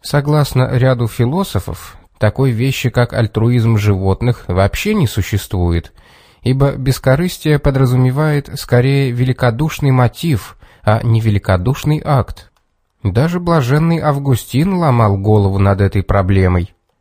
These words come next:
«Пожертвование, — учил он, — следует делать из любви к Богу, а не из гордыни».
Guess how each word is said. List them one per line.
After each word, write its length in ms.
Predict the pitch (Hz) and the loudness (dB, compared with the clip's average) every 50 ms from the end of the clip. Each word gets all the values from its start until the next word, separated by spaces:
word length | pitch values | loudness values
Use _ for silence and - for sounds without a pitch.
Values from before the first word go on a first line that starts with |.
| _ _ _ _ _ _ _ _ - | _ _ _ _ _ _ _ _ -2
«Пожертвование, — 960 | - 117 110 101 143 196 220 - - - 98 98 95 92 92 90 85 85 - - | 0 2 2 2 0 -2 -4 -4 -4 -2 0 0 0 0 2 0 0 -2 -2 -4
учил 420 | 107 92 - - 104 95 95 - - | -4 -4 -2 -2 -2 -2 -2 -2 -2
он, — 300 | 107 98 90 87 90 - _ _ _ _ _ - | -2 0 0 0 -2 -6 _ _ _ _ _ -18
следует 560 | - - 104 123 180 196 196 196 190 175 139 | -10 -6 -4 -2 -2 -2 -2 -2 -2 -2 -4
делать 380 | 120 135 165 180 175 165 - | -4 -2 -2 -2 -2 -4 -4
из 200 | - 165 147 135 | -4 -4 -2 -2
любви 400 | 143 147 147 127 113 113 139 175 | 0 0 0 -2 -2 -4 -4 -4
к 120 | 160 131 113 | -4 -2 -2
Богу, 580 | 98 95 107 135 175 180 143 110 90 - - _ _ _ - | -2 -2 -2 -2 -2 -2 -4 -6 -8 -8 -10 _ _ _ 0
а 220 | 101 98 98 95 | 2 2 2 2
не 240 | 98 98 98 104 107 | 2 2 2 2 2
из 100 | 98 101 | 2 0
гордыни». 720 | 98 104 104 101 98 90 90 113 143 180 156 107 80 113 | 0 2 2 2 2 0 -2 -2 -2 0 0 -2 -2 -4